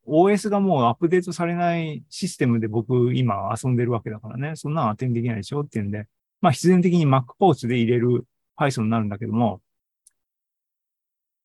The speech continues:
で、いろんなバージョンが入るんだけど、Macポーツのバージョン管理みたいなのがあってね。それはそれでなんかもう触りたくないところの極致なんだけども。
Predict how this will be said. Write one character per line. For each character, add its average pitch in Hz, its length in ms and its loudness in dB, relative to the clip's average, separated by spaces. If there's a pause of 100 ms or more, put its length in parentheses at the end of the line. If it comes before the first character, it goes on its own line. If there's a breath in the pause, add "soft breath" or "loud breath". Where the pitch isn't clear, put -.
で、 160 120 4
い 143 100 6
ろ 170 120 4
ん - 20 4
な 190 100 2
バ 185 140 2
ー - 20 0
ジ 185 80 -2
ョ - 20 0
ン 185 40 0
が 180 80 0
入 196 200 0
る 120 60 -4
ん 113 80 -6
だ 123 60 -8
け 117 80 -8
ど、 110 60 -6
Mac 120 280 -4 (240)
ポ 254 180 2
ー 170 60 4
ツ 120 240 -4
の 120 440 -2 (200)
バ 135 300 0
ー - 20 2
ジ 131 120 0
ョ - 20 2
ン 131 120 2
管 135 300 2
理 113 120 2
み 110 120 -2
た 104 140 -8
い 95 40 -8
な 95 80 -10
の 95 120 -10
が 92 120 -8
あ - 20 -4
っ 92 60 -16
て - 140 -14
ね。 143 240 -6 (240)
そ - 280 -12
れ 160 80 -8
は 180 120 -6
そ 180 140 -4
れ 170 80 -4
で 175 80 -6
な 175 120 -4
ん 165 40 -12
か 139 120 -8
も 123 180 -2
う 113 40 0
触 135 260 0
り 147 80 0
た 143 120 -4
く 143 80 -4
な 139 140 2
い 120 60 2
と 113 100 -10
こ 117 120 -2
ろ 110 120 2
の 98 320 -4
極 - 260 -4
致 - 160 -2
な 110 80 0
ん 95 80 -12
だ 98 80 -10
け 107 100 -6
ど 101 80 -6
も。 107 320 2